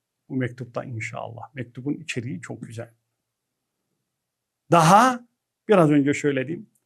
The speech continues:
yine müstehlekin olan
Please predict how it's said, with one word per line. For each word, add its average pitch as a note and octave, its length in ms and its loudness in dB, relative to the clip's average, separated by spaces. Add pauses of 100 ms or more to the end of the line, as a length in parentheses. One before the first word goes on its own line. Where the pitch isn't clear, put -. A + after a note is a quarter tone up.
(640)
yine C4 540 6 (260)
müstehlekin B3 1300 8
olan G3 380 6